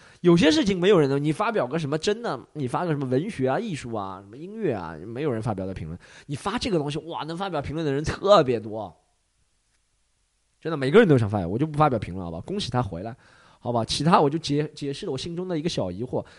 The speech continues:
但这个事情真的挺复杂了，我们，如果你，我就希望以后有个什么纪录片啊，这个肯定有纪录片嘛，就什么一千零四十四天，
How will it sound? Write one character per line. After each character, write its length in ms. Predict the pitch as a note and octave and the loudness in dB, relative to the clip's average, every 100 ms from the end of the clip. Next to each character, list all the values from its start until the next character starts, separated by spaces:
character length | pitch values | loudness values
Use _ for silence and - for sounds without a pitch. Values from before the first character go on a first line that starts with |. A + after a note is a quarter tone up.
| - | -14
但 100 | - | -6
这 80 | G3+ | 0
个 60 | F#3+ | 0
事 140 | F3+ | 0
情 120 | E3+ | 0
真 140 | D#3+ F3+ | 0 0
的 60 | |
挺 280 | - A2 F#2+ | -2 -4 -6
复 200 | - E3+ | -8 -6
杂 120 | G#2 | -6
了， 80 | F2 | -8
我 120 | E2+ | -10
们， 180 | D2 D2 | -12 -8
如 180 | G#2 D#3+ | -4 -2
果 140 | D3 | -2
你， 240 | A#2 F2 - - - - | -4 -8 -14 -20 -20 -6
我 100 | C#3+ | -2
就 80 | G#3+ | 0
希 200 | - B3 | 0 -2
望 120 | A3+ | -2
以 80 | A#2+ | 0
后 140 | E3+ | 0
有 80 | B2 | 0
个 100 | A#2 | -2
什 80 | A2+ | -4
么 160 | C3 - _ _ _ - | -4 -6 _ _ _ -6
纪 100 | A#3+ | 0
录 140 | E3+ | 2
片 220 | B2 D#3+ | 2 0
啊， 380 | G#3+ F3 F#2+ D#2+ C#3 | 2 0 -2 -8 -6
这 80 | |
个 80 | B3 | -6
肯 80 | A#2 | -2
定 80 | D#3+ | -2
有 60 | |
纪 100 | C3 A2+ | -2 -2
录 80 | |
片 180 | F2+ F#2 | -4 -6
嘛， 160 | D#2 C#2+ _ - - | -8 -14 _ -20 -10
就 120 | B2 | -6
什 0 | |
么 60 | C3 | -2
一 100 | G3 | 0
千 240 | - F3+ | 4 4
零 160 | C3 C3+ | 2 -2
四 160 | - D#3 | -4 -4
十 140 | C3+ | -4
四 200 | - - | -4 -4
天， 240 | - F#2+ | -6 -8